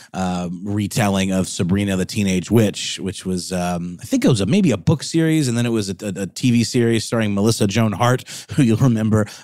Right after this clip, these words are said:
uh, of a certain age, folks of a certain age, from Clarissa Explains It All. But, um, The Chilling Adventures of Sabrina has got a lot more kind of Satanism and, like, ghouls and demons and all kinds of crazy gore and, and, uh, and creepy stuff in it. And there is a Christmas special,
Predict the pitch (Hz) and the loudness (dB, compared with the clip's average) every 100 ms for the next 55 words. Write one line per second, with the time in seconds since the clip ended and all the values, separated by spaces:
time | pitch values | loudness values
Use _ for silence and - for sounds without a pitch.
0 | - 98 - 113 110 - 113 110 107 104 | -4 -2 0 2 2 2 2 2 2 0
1 | - - 107 101 101 - 101 101 98 85 | 0 0 0 0 -2 -2 -2 0 -2 -2
2 | 104 87 - 98 101 - 98 90 - 104 | -6 -6 -2 0 0 0 -4 -4 -6 -4
3 | 95 87 95 98 90 - - _ 98 98 | -4 -2 -2 -2 -2 -10 -20 _ -2 0
4 | 92 95 95 101 98 92 - 131 117 98 | -2 -4 -4 -2 -2 -2 0 2 2 2
5 | 104 107 104 92 95 - 104 92 147 131 | 0 -2 -2 -2 -4 -4 -4 0 2 4
6 | 113 107 92 92 110 98 107 101 104 98 | 2 0 -4 -4 -2 0 0 0 -2 -2
7 | 92 - 95 76 78 _ - - 185 165 | -4 -6 -8 -8 -12 _ -8 -2 0 2
8 | 165 147 135 135 139 127 107 95 92 95 | 2 2 0 -2 0 0 -2 -4 -8 -10
9 | 107 135 147 139 131 113 101 139 135 135 | 0 4 4 4 4 2 2 2 4 4
10 | 127 107 110 110 - 113 98 95 - - | 0 -2 -4 -4 -2 -2 -2 -6 -8 -16
11 | - - 117 101 107 92 95 110 107 107 | -6 2 4 4 2 2 0 2 2 2
12 | 98 95 92 95 90 92 90 92 90 - | 0 -4 -6 -6 -4 -4 -4 -4 -6 -2
13 | 123 101 - 127 113 104 95 98 98 101 | -4 -2 -6 -4 -2 -4 -4 -4 -4 -2
14 | 117 101 95 - 120 - 101 - 123 110 | -2 -2 -4 -4 -6 -4 -6 -4 0 0
15 | - 82 | 0 -2